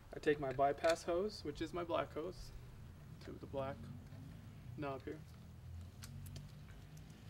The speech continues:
Now you notice on the top I don't have a bleed, so I can't actually bleed. So what I'm gonna do is I'm gonna open this here, just so some water comes out. Go ahead and close that,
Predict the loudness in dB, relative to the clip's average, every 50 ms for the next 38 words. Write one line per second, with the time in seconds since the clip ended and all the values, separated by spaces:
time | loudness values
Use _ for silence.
0 | -10 -4 0 4 6 8 10 10 10 10 10 8 8 6 6 6 4 6 6 6
1 | 8 8 8 8 8 6 6 4 4 2 0 0 2 2 2 2 2 0 0 0
2 | 0 0 -2 -2 -2 -2 -2 0 0 -2 -2 -4 -4 -2 -2 -2 -2 -2 -2 0
3 | 0 0 0 0 0 0 0 0 2 2 2 4 4 4 4 6 6 8 8 8
4 | 8 8 6 6 4 4 4 2 2 2 0 0 -2 -4 -4 -6 -6 -6 -6 -6
5 | -6 -8 -8 -8 -10 -10 -12 -12 -12 -12 -12 -12 -10 -10 -8 -6 -4 -4 -2 -2
6 | -2 -4 -4 -6 -8 -10 -10 -8 -6 -2 0 0 0 -2 -2 -8 -12 -14 -14 -14
7 | -14 -14 -14 -12 -12 -12 -14 -14 -14 -16 -16 -14 -14 -14 -14 -14 -12 -12 -12 -12
8 | -12 -12 -12 -12 -14 -14 -14 -14 -14 -14 -10 -8 -6 -4 -2 -2 -2 -2 -2 0
9 | 2 4 4 4 2 0 -2 -4 -2 0 2 2 4 4 4 2 0 -6 -10 -14
10 | -14 -14 -14 -14 -12 -10 -8 -6 -6 -6 -6 -6 -6 -6 -4 -2 -2 -2 -2 -2
11 | 0 0 0 0 0